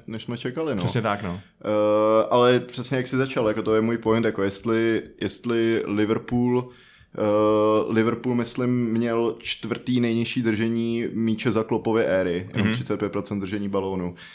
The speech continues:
Speaker 1: Eh, m-, měli fakt jako hodně, hodně štěstí u některých šancích. Alisson se jako několikrát zaskvěl, eh, někdy to bylo prostě jenom špatný zakončení od Chelsea. A pokud jako už,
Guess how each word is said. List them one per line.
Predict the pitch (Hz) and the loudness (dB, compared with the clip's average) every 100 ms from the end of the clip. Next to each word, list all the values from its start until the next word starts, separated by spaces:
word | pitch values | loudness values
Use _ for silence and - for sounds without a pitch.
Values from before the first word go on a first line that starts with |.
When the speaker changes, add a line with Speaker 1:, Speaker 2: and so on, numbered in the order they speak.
| - - - | -20 -18 -2
Speaker 1:
Eh, | 107 104 104 104 107 104 107 - | 2 6 8 8 8 8 6 2
m-, | - 110 110 110 110 - - - - | 0 2 4 4 2 -2 -10 -12 -2
měli | 117 113 | 0 2
fakt | 110 117 | 0 0
jako | 104 110 | 0 0
hodně, | 95 107 101 113 110 107 104 - - | 0 0 0 0 0 0 -4 -8 -6
hodně | 110 107 107 | -4 -2 -2
štěstí | 113 - 101 | -4 -6 -6
u | 98 | -4
některých | 95 98 98 | -4 -4 -4
šancích. | - 95 - 90 - | -4 -6 -6 -10 -4
Alisson | 101 95 - 98 | -2 -2 -4 -4
se | 98 | -4
jako | 98 101 | -2 -2
několikrát | 92 98 95 95 92 | -2 -2 -2 -2 -2
zaskvěl, | 90 - 101 95 92 - - - _ - 101 98 98 | -4 -2 -2 0 -2 -8 -20 -20 _ -4 -2 0 0
eh, | |
někdy | 101 95 | 0 -2
to | 95 | -2
bylo | 95 95 | 0 -2
prostě | 95 - | -2 -4
jenom | 98 92 | -2 -2
špatný | - 101 98 | -4 -4 -2
zakončení | 95 90 95 90 98 | -2 -4 -6 -4 -4
od | 92 90 | -4 -6
Chelsea. | 101 95 87 90 90 - - _ _ | -6 -4 -4 -6 -8 -14 -20 _ _
A | - 98 98 95 101 - | 0 2 2 2 -2 -4
pokud | 113 113 110 | -4 -2 0
jako | 110 113 113 110 110 - - _ _ _ - | 0 2 4 6 4 2 -6 _ _ _ -6
už, | 127 - - | -4 -4 -8